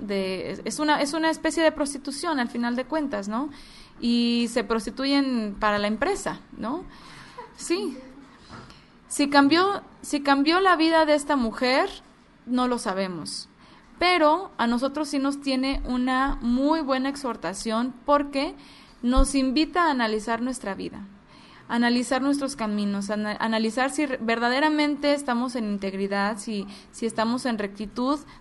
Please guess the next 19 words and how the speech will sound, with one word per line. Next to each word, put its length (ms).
delante 360
del 180
Eterno, 580
si 140
estamos 400
dando 240
frutos 380
de 60
mujeres 460
nacidas 480
de 80
nuevo, 500
si, 880
por 160
ejemplo, 340
estamos 460
escatimando 720
o 120
no 340